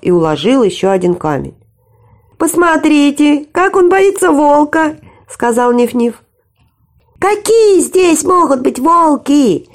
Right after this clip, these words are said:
сказал Ниф-Ниф. «Никаких волков нет, он просто трус», добавил Нуф-Нуф. И оба они начали приплясывать и петь.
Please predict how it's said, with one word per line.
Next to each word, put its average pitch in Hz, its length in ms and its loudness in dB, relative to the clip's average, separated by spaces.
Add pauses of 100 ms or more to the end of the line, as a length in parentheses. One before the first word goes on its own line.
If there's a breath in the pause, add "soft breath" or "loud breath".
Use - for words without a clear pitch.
(160 soft breath)
сказал 202 440 -4
Ниф-Ниф. 208 480 -2 (840)
«Никаких 180 760 -2
волков 240 480 -2
нет, 185 320 -4 (160)
он 294 160 0
просто 269 340 -2
трус», 302 600 -2 (300)
добавил 185 540 0
Нуф-Нуф. 160 360 -4 (640)
И 147 240 -4
оба 285 340 0
они 262 180 0
начали 233 420 0
приплясывать 240 880 -4
и - 20 -6
петь. 151 400 -4